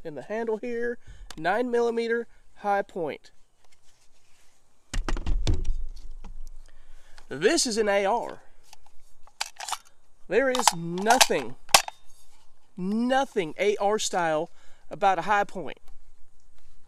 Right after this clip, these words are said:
The Hi-Point doesn't have two different receivers that you can disconnect. The Hi-Point doesn't have anything associated with an A R. There is nothing A R style about 'em.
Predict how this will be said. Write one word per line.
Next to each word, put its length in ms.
The 80
Hi-Point 440
doesn't 260
have 200
two 180
different 280
receivers 520
that 220
you 80
can 140
disconnect. 640
The 80
Hi-Point 720
doesn't 280
have 220
anything 560
associated 680
with 160
an 100
A 140
R. 180
There 140
is 80
nothing 320
A 100
R 140
style 280
about 240
'em. 100